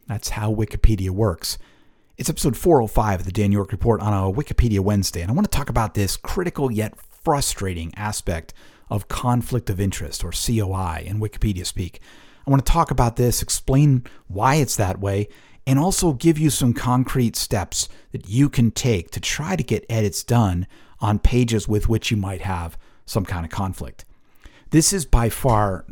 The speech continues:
from all the editing I've been doing, it's probably the single most frustrating and bizarre thing about Wikipedia for newcomers. You know, th-, this whole concept that the page about your company, your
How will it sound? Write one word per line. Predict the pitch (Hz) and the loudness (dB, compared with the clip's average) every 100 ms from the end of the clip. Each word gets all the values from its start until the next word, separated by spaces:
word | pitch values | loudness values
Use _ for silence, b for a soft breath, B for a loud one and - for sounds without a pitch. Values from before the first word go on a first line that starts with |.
| - - - | -18 -20 -18
from | - 120 110 104 - - - - | -2 2 2 0 -6 -20 -20 -16
all | 113 120 | -8 -2
the | 123 107 92 120 | 2 2 0 0
editing | 113 107 104 | 2 4 2
I've | 98 | 2
been | 95 | 0
doing, | 87 117 110 - b b | 2 2 2 -2 b b
it's | 120 - | -8 0
probably | - 151 139 | 0 2 2
the | 104 | 2
single | 101 - 190 180 | 0 -2 0 4
most | 135 117 - | 4 4 0
frustrating | - - 127 127 - - 110 104 101 - b b b | -8 -10 -8 -4 -4 -2 -2 0 -2 -4 b b b
and | 110 | 0
bizarre | 92 98 90 117 120 117 | 2 0 0 4 4 2
thing | - 107 95 | -2 -4 -4
about | 101 98 117 | -4 -4 -6
Wikipedia | - - 117 95 82 | -6 2 2 2 -4
for | - | -6
newcomers. | 98 113 120 - 90 82 - - b b b b b | 0 2 2 0 -6 -6 -10 -12 b b b b b
You | b | b
know, | 127 117 | 2 2
th-, | - - 127 - | -4 -14 -12 -12
this | 120 131 - | -2 2 4
whole | 185 | 4
concept | 180 - 139 131 117 - | 2 0 0 2 2 0
that | 101 | -2
the | - | -4
page | - - - 143 127 117 - | 0 2 4 6 6 4 2
about | 101 110 107 101 101 | -2 0 0 -2 0
your | 110 110 | 2 2
company, | - - 147 123 104 82 | -2 0 2 2 0 -2
your | 80 98 | -6 -6